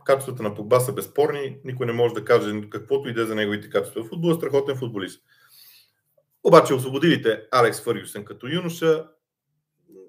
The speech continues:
няма нужда някой да ревизира. Все още се оказва, че една много голяма част от решенията на Алекс Фъргюсън, на сър Алекс Фъргюсън, или поне,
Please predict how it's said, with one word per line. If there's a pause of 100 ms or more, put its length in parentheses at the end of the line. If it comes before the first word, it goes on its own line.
(520)
няма
нужда
някой
да
ревизира. (280)
Все
още
се
оказва,
че
една
много
голяма
част
от
решенията
на
Алекс
Фъргюсън,
на
сър
Алекс
Фъргюсън,
или
поне,